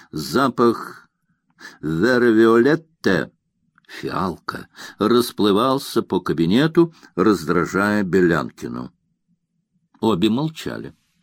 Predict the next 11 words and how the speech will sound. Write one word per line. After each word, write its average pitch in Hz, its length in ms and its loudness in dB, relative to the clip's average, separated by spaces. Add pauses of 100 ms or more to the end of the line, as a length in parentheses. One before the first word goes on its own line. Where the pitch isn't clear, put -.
(1080)
На 78 260 -4
кухне 185 460 0
раздались 131 520 -2
шаги 104 440 -4
и 113 40 -6
голоса. 80 460 -2
Петр 101 400 0 (180)
сразу 123 560 2
узнал 110 680 0 (200)
Тесова. 92 640 2 (380)
Тесов 131 520 2